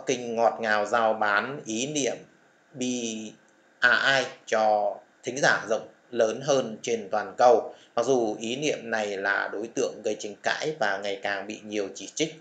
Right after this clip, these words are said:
vì xói mòn chủ quyền của các quốc gia tiếp nhận bằng cái bẫy. Con đường tơ lụa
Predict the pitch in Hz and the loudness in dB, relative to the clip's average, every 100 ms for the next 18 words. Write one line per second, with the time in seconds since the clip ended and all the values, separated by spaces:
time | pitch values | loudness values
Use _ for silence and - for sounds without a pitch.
0 | - 110 101 92 98 101 117 127 101 - | -12 -8 -8 -8 -8 -8 -2 0 -2 -4
1 | 92 - 113 101 95 90 90 - 120 - | -14 -8 -2 -2 -2 -10 -12 -6 -8 -8
2 | 110 113 107 98 95 - 156 135 117 - | -8 -2 0 0 -2 2 2 2 -2 -2
3 | - _ 110 92 85 _ - 98 110 113 | -14 _ -6 -6 -12 _ -6 -4 0 -2
4 | - 95 _ _ _ _ _ _ _ _ | -2 -10 _ _ _ _ _ _ _ _
5 | _ _ _ _ _ _ _ _ _ _ | _ _ _ _ _ _ _ _ _ _
6 | _ 202 185 165 160 175 170 156 | _ 6 8 8 8 6 8 6